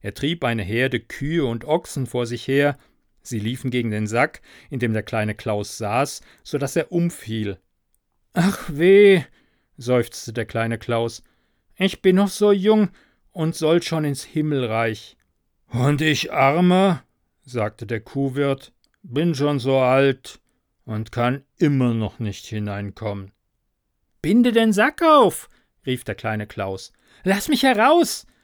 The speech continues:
Und krieche statt meiner hinein. Dann kommst du sogleich ins Himmelreich.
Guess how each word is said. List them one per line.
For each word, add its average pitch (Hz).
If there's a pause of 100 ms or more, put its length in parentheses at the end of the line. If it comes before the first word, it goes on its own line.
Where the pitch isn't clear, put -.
(200)
Und 165
krieche 185
statt -
meiner 202
hinein. 139 (680)
Dann 220
kommst 233
du 170
sogleich 143
ins 220
Himmelreich. 156